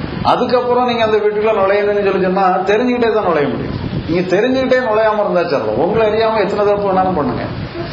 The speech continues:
இதை நான் வந்து, நீங்க வந்து நான் பழைய வீட்டுக்கு போக மாட்டேன், பழைய வீட்டுக்கு போக மாட்டேன்னு சொல்லி நீங்க உங்களை நீங்களே சங்கல்பம்லாம் பண்ணணும்னு அவசியம் இல்லை. நீங்க எந்த தப்பு பண்ணனாலும் உங்களை அறியாம பண்ணிடுங்க.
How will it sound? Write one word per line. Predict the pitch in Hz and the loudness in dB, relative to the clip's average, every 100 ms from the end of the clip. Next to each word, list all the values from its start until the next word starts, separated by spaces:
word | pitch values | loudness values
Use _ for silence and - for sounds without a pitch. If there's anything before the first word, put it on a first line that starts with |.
| - - - - | -6 -8 -12 -8
இதை | - 202 | -2 0
நான் | 214 202 | 2 2
வந்து, | 202 202 | 0 0
நீங்க | 202 196 190 | 0 0 0
வந்து | 190 202 202 196 - | 0 2 0 -2 -6
நான் | - 175 | -2 0
பழைய | 170 180 | 2 2
வீட்டுக்கு | 185 180 175 | 0 0 0
போக | 185 | 0
மாட்டேன், | 180 180 180 180 | 0 0 0 2
பழைய | 180 185 | 2 2
வீட்டுக்கு | 180 180 | 0 0
போக | 180 | 2
மாட்டேன்னு | 180 180 180 | 2 0 0
சொல்லி | 175 190 | 0 0
நீங்க | 175 170 | 2 0
உங்களை | 170 175 | 0 0
நீங்களே | 175 175 175 | 0 0 0
சங்கல்பம்லாம் | 170 165 175 175 165 156 | 0 0 0 0 0 0
பண்ணணும்னு | 143 143 139 | 0 0 0
அவசியம் | 120 107 98 | -2 -4 -6
இல்லை. | 92 - - - - - - - - - - - - | -8 -10 -8 -8 -8 -8 -8 -6 -6 -6 -6 -6 -6
நீங்க | - 143 156 | -4 0 0
எந்த | 180 226 | 2 2
தப்பு | 220 220 226 | 2 0 0
பண்ணனாலும் | 196 196 190 180 208 | 0 0 0 2 2
உங்களை | 185 185 | 0 2
அறியாம | 180 190 208 208 | 2 2 2 0
பண்ணிடுங்க. | 185 156 139 - | 0 -2 -4 -4